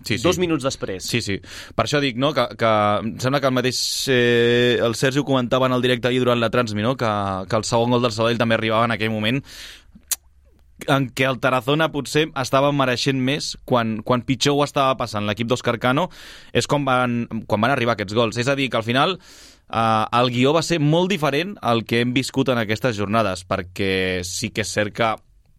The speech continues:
Speaker 1: hi ha hagut dies en què hi ha hagut u-, un punt de, d'infortuni, eh, el que ha patit el Sabadell, però, ehm, també en aquests moments on l'equip estava més grogui, precisament estava més lluny de, de reaccionar, una cosa que, que ahir no va passar. Ehm,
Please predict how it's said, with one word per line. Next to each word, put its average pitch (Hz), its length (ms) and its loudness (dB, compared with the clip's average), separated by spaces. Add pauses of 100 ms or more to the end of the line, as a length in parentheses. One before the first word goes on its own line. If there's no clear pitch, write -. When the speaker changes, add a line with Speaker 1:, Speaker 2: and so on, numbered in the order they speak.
(160)
Speaker 1:
hi 135 160 0
ha 131 80 2
hagut 120 260 -2
dies 117 320 2
en 104 160 -2
què 107 80 -2
hi 104 80 2
ha 104 60 0
hagut 104 340 -6
u-, 104 140 -2
un 117 160 0 (100)
punt 113 300 2
de, 101 140 2 (100)
d'infortuni, 107 560 0 (240)
eh, 101 160 -2 (240)
el 98 100 -2
que 110 80 -2
ha 92 60 -2
patit 107 180 0
el 107 140 -2
Sabadell, 123 340 0
però, 160 380 2 (560)
ehm, 101 800 0 (420)
també 117 320 2
en 127 140 0
aquests 123 260 -2
moments 127 300 2
on 117 100 0
l'equip 113 300 0
estava 120 280 2
més 117 220 0
grogui, 123 300 0 (420)
precisament 127 400 0
estava 131 380 0
més 131 240 0
lluny 139 160 2
de, 139 140 4
de 127 200 0
reaccionar, 123 520 0
una 107 160 -2
cosa 113 280 0
que, 113 140 2 (680)
que 120 120 2
ahir 117 180 0
no 139 120 2
va 113 120 0
passar. 107 300 0 (180)
Ehm, 95 760 0